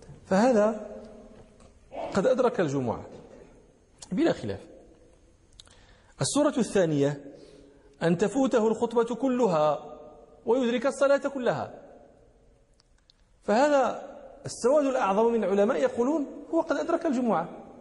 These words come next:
وإن فاتته الخطبة".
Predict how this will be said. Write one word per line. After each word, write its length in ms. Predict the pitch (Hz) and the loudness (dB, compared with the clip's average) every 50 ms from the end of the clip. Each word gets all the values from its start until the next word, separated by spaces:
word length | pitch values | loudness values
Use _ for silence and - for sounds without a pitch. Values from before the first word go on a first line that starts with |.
| - - - - - - - - _ _ _ - | -20 -20 -20 -20 -20 -20 -20 -20 _ _ _ 0
وإن 240 | 190 226 277 302 285 | 0 2 4 2 2
فاتته 560 | 277 269 233 220 226 - - 208 294 359 359 - - - - - - - - - - - - - - - - | 4 2 0 0 -2 -4 -2 0 0 0 -2 -4 -10 -16 -18 -18 -20 -20 -20 -20 -20 -20 -20 -20 -14 -4 0
الخطبة". 500 | - 269 - 339 320 - 196 185 196 | 0 0 0 0 -4 -4 -2 -4 -4